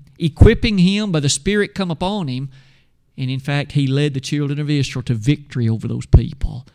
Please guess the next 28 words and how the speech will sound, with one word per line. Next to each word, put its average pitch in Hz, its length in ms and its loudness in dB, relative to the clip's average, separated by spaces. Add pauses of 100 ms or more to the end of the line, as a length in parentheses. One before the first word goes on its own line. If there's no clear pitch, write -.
(560)
But 147 100 2
the 131 100 -4
Spirit 175 360 -2
of 127 100 -4
God 165 480 -2
had 147 160 0
a 139 80 -2
role 160 320 0
to 143 100 -4
play 180 480 0
in 220 460 4
the 180 80 4
presentation 202 880 0
of 196 100 -4
the 165 60 -2
will 254 280 2
of 247 80 4
heaven 202 400 4
so 269 360 -2
that 165 280 0
Gideon 156 500 2 (320)
would 160 180 2
be 143 140 4
able 185 240 2
to 202 80 4
do 202 220 6
that 143 200 2
successfully. 113 880 -4